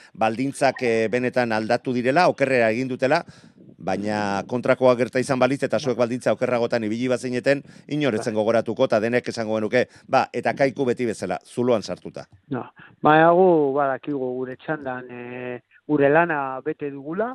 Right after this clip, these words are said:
Speaker 1: Hori da.
Speaker 2: Eta, bueno, gero bestea badakizu, hau da, eh, polita arraun munduan,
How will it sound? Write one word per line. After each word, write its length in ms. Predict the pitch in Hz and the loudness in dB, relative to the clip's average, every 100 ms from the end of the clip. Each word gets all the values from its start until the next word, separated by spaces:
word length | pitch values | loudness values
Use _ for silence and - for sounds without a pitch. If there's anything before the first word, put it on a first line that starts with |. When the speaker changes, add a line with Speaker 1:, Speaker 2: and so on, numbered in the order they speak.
| _ | _
Speaker 1:
Hori 220 | - 120 85 | -2 -2 -2
da. 120 | - | -8
Speaker 2:
Eta, 300 | - - 175 | -12 -4 -4
bueno, 380 | 170 196 160 160 _ | -2 -6 -10 -12 _
gero 200 | 196 220 | -6 -6
bestea 340 | 214 - 226 220 | -6 -8 -6 -4
badakizu, 560 | 214 - 196 - 143 _ | -6 -10 -16 -16 -18 _
hau 180 | 165 190 | -6 -2
da, 360 | 196 180 156 - _ _ | 2 0 0 -10 _ _
eh, 720 | 156 170 160 160 160 156 151 _ _ _ _ | -10 -8 -8 -8 -10 -10 -16 _ _ _ _
polita 440 | 165 175 202 151 | -4 -4 -4 -6
arraun 240 | 151 165 147 | -4 -4 -6
munduan, 480 | 156 185 175 131 | -14 -8 -6 -6